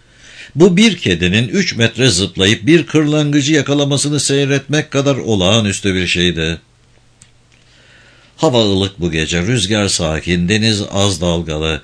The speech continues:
Kokpitten net olarak Joshua veya Dorado'ların kovaladığı büyük bir sürünün hareket ettiğini,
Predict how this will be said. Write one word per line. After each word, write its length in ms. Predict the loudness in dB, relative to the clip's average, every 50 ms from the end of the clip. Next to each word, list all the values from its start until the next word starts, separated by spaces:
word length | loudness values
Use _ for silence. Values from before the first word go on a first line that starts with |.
| -12 -20 -20 -20 _
Kokpitten 720 | 2 4 4 4 4 2 -2 -2 0 0 2 2 2 4 4
net 180 | 2 2 2
olarak 440 | 0 -2 0 0 0 0 0 0 -2
Joshua 540 | -2 -2 -2 -2 -2 -2 0 0 0 0 0
veya 300 | 0 0 0 0 -2 0
Dorado'ların 720 | 0 0 0 0 0 0 0 0 0 0 0 0 -2 -2
kovaladığı 720 | -2 -2 -2 -2 0 0 0 -2 -2 0 0 0 0 0 2
büyük 300 | 2 4 4 2 2 0
bir 140 | 0 0 0
sürünün 440 | 0 -2 -2 0 0 0 0 0
hareket 400 | 0 0 0 0 0 0 0 0
ettiğini, 600 | 0 0 0 0 -2 0 0 2 2 2 0 0